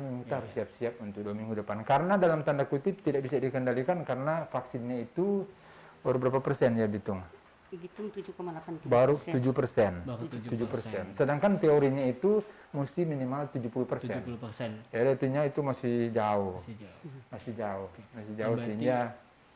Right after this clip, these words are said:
Speaker 1: jadi kalau itu sudah tujuh puluh persen, ya artinya pasti ada kebijakan lain lagi. Tapi sepanjang belum ada kebijakan baru,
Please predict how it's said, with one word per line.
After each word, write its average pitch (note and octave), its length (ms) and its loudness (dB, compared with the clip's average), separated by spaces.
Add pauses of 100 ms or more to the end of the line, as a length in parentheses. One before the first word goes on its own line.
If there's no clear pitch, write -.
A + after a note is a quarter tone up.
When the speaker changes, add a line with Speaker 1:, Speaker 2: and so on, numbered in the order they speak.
(380)
Speaker 1:
jadi G#2+ 160 -2
kalau C3 160 4
itu B2 160 0
sudah A#2+ 320 0
tujuh A#2+ 160 2
puluh A#2 160 0
persen, D#3+ 320 4
ya G#2 480 2
artinya A#2 400 -2
pasti B2+ 320 -2
ada A#2 80 0
kebijakan G#2+ 480 -4
lain G#2 240 -6
lagi. G#2+ 320 -6
Tapi - 240 -4
sepanjang C#3 720 0
belum E3+ 240 -2
ada C#3 80 2
kebijakan A#2+ 560 -2
baru, B2 320 0